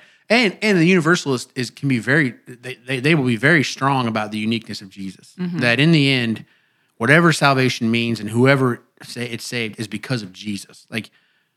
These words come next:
Speaker 1: so they will, man, they, they can be even more dogmatic about that than non-universalists. It is
Speaker 2: Mm-hmm.
Speaker 1: Jesus that saves us, right?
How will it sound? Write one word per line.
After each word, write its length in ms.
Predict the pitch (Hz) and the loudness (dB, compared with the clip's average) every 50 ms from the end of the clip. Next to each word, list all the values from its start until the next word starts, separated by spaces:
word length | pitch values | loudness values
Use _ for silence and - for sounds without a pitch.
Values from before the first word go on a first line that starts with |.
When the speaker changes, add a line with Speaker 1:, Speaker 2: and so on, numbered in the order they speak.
| _ _ _ _ | _ _ _ _
Speaker 1:
so 160 | - - 120 | -20 -14 -2
they 160 | 120 143 156 | 2 4 4
will, 220 | 151 131 123 113 110 | 4 4 2 -2 -4
man, 260 | 104 127 123 120 131 - - | -4 -4 -6 -6 -6 -8 -8
they, 220 | 123 127 139 127 | -4 -4 0 2
they 120 | 139 170 | 2 2
can 140 | 185 - 160 | 4 4 4
be 100 | 143 143 | 4 6
even 240 | 139 139 127 131 123 | 4 4 4 4 4
more 500 | 123 127 131 127 123 117 117 117 117 - | 4 4 4 4 4 4 2 2 0 -2
dogmatic 520 | - 123 117 113 113 120 135 127 127 120 117 | -2 0 0 2 0 0 0 -2 -2 -2 -4
about 260 | - 113 117 104 101 | -2 -2 -4 -4 -2
that 320 | 110 113 110 110 110 - - | -2 -2 -2 -2 -4 -8 -8
than 400 | 120 113 110 107 107 104 104 104 - | -6 -6 -4 -4 -4 -6 -6 -6 -4
non-universalists. 880 | 123 123 131 135 120 117 110 104 95 101 95 - - - - - - _ | 0 0 2 2 2 0 -2 -4 -6 -8 -12 -14 -14 -18 -20 -20 -16 _
It 140 | - 190 190 | -4 -4 -2
is 100 | 180 180 | -2 -2
Speaker 2:
Mm-hmm. 100 | 170 175 - | -4 -6 -10
Speaker 1:
Jesus 480 | - 123 135 131 117 95 87 87 - | -8 -4 -2 -2 -2 -2 -6 -10 -16
that 120 | - 80 - | -16 -16 -16
saves 300 | - 104 92 87 87 _ | -16 -16 -16 -18 -18 _
us, 120 | _ - | _ -14
right? 220 | 107 110 113 - | -12 -12 -12 -12